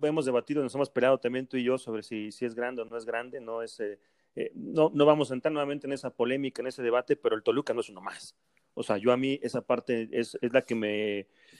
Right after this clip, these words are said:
pues sí me molesta también viendo lo que se está haciendo hoy con el equipo del Toluca, porque hoy lo están haciendo uno más,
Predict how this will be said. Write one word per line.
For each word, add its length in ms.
pues 140
sí 100
me 100
molesta 540
también 380
viendo 580
lo 180
que 100
se 120
está 140
haciendo 240
hoy 60
con 140
el 80
equipo 300
del 100
Toluca, 420
porque 440
hoy 220
lo 100
están 260
haciendo 480
uno 340
más, 520